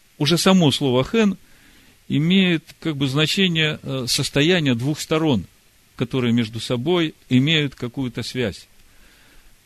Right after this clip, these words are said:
С одной стороны, это, значит, очарование, благонравие, приятность, миловидность, а с другой стороны, когда это есть, это вызывает вот это благорасположение, благоволение.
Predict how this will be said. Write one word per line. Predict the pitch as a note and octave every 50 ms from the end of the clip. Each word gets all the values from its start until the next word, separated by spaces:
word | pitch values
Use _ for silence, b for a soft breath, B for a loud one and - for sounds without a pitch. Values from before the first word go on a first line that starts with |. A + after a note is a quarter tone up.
| _ _ _ - -
С | - D#3
одной | D3 C3+ E3 E3 C#3+
стороны, | - - C#3+ C3+ C3+ C3 B2+ A#2+ A2+ A2 -
это, | C3+ A#2 G2+ - A2 A2 G#2+ G#2+ G2 G2+ - _ b b b b b
значит, | b G#2+ G#2 - - - -
очарование, | C3 - - C3+ B2 B2 B2+ C#3 F3 G#3 G#3+ G3 F3+ D3+
благонравие, | A2+ G#2+ B2+ B2+ A#2+ B2+ B2+ B2+ C3 C3+ B2+ A#2+ A2+ A2+ G#2+
приятность, | - A#2 A#2+ A#2+ A#2 A2 G2+ - G2 F#2+ F#2+ - - - - b b b F#2+
миловидность, | G2+ A#2 A#2+ A#2+ C3+ D#3+ A#3 B3+ G#3+ F3+ E3+ D#3 - - - b b b b b b b b b
а | - D3 D3+
с | C3+
другой | C3+ E3 F3+ F#3+ C4 C4+ A3+
стороны, | - - F#3 E3+ E3 D#3 D3
когда | - - D3+ C#3+ C#3 D#3 C#3+ C3+
это | C3+ - D#3+
есть, | E3+ G#3 B3 A#3 G3+ - - -
это | D3+ D#3+ - D#3+ C3+
вызывает | C3+ C#3 B2 C#3+ D3+ F3 A3 A3+ G3+ E3+ D#3 - - - _ _ -
вот | A#2+ B2 B2+ D3+
это | C#3+ - C3+
благорасположение, | A#2+ A2+ D3 D3+ D3 C3+ C3+ B2+ B2 - - - B2+ B2 C3 C#3 D3 G#3 G#3+ G#3 F#3+ F3+ E3+ D#3+ D#3 D3+ C3+ -
благоволение. | - A2 C3 D3 C#3 B2 A#2 A2+ G#2 G2 A2+ B2+ E3 A3 A3+ G3+ E3 D#3 D3 C#3 C#3+